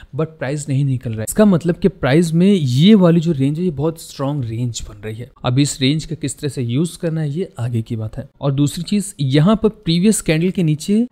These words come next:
ऐसा क्यों? क्योंकि एक स्ट्रॉन्ग प्राइस एक्शन की निशानी होती है कि, कि किसी भी एक candle of range के अंदर प्राइस आपका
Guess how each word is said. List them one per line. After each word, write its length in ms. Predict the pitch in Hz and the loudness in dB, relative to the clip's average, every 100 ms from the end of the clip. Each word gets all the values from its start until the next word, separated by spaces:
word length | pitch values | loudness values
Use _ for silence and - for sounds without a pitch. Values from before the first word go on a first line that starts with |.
| _ | _
ऐसा 260 | - 143 190 | -2 0 0
क्यों? 200 | 185 202 - | 0 -4 -2
क्योंकि 380 | 226 226 196 180 | 0 0 2 0
एक 140 | 185 | 0
स्ट्रॉन्ग 400 | 170 - 160 175 | -6 -6 -2 -2
प्राइस 240 | 165 143 139 | 0 0 0
एक्शन 240 | - 160 | -4 -6
की 120 | 165 | -2
निशानी 380 | 160 123 120 131 | -2 -2 -2 0
होती 280 | 127 127 160 | -2 -2 -2
है 60 | 170 | -2
कि, 120 | 180 - - | -6 -4 -2
कि 80 | |
किसी 420 | 160 175 156 - 208 | 0 2 2 2 4
भी 200 | 214 214 | 6 4
एक 180 | 214 160 | 2 2
candle 360 | 143 170 170 | 2 2 2
of 120 | - 135 | 0 0
range 280 | 147 147 | 0 0
के 100 | - | -2
अंदर 280 | 127 127 147 - - - _ - | -2 -2 -4 -10 -20 -20 _ 2
प्राइस 320 | 156 196 165 | 4 4 2
आपका 340 | 160 - 196 | -2 -2 -4